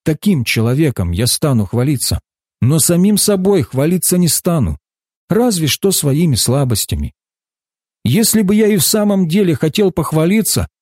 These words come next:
то это было бы неразумно, так как я говорил бы правду. Но по причине чрезвычайной значимости откровений я воздерживаюсь от этого, чтобы никто не думал обо мне больше того,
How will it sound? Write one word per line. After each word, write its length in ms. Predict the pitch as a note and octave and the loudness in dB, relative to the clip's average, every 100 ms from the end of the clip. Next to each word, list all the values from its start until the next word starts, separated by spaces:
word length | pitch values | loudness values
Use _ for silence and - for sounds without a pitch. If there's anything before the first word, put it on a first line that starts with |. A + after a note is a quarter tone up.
| _ | _
то 80 | - | 0
это 220 | F#3+ F#3 | 0 0
было 320 | D#3+ D#3 F3+ D#3+ | 0 2 2 2
бы 120 | D#3+ | 2
неразумно, 800 | D#3+ D#3 D3 D3 E3 B2+ C#2+ - _ _ | 2 2 0 2 2 0 -2 -8 _ _
так 140 | E3 - | -4 -4
как 240 | - D3 - | -4 -4 -2
я 240 | D3+ F3+ | -2 -2
говорил 480 | C3+ B2 A2+ A2+ B2 | -2 0 0 0 0
бы 160 | G#2 G2+ | 0 -2
правду. 480 | A#2 A#2 G2+ D2 - _ _ _ _ _ _ _ _ _ _ - | -2 -2 -2 -6 -10 _ _ _ _ _ _ _ _ _ _ -4
Но 180 | G#2+ B2 | -2 0
по 100 | C3+ | 0
причине 600 | B2+ C#3 - F3+ E3+ D3+ | 0 -2 0 0 2 0
чрезвычайной 800 | - C#3+ C3 C#3+ - D#3+ D#3+ D3 | 0 0 0 0 0 0 2 2
значимости 720 | A#2 D#3 D#3 - B2 A#2+ - | 2 2 0 0 0 0 0
откровений 760 | A2+ - B2 B2 D#3 C3+ D2 - _ _ _ _ _ | -2 -2 -2 0 0 0 -4 -10 _ _ _ _ _
я 200 | G#2 C#3 | -2 0
воздерживаюсь 880 | C3+ C3 G#2 C#3+ F3+ E3 D3+ C3+ A2+ | 2 0 2 0 2 0 0 0 0
от 160 | A#2 - | -2 -4
этого, 400 | G2+ - D2 C2 _ _ _ - | -4 -4 -8 -10 _ _ _ -10
чтобы 340 | - E3 D#3+ | -4 0 2
никто 380 | F3+ D#3+ - G3+ | 2 0 -2 0
не 120 | G#3 | 0
думал 380 | D#3+ E3 F#3+ E3 | 2 2 2 2
обо 160 | D3 D3 | 0 0
мне 260 | F3 F#3 | 2 2
больше 540 | C#3 B2 F#3 F3 - C3 | 0 0 0 0 -2 -2
того, 380 | C3+ C#3+ F3 | -2 0 0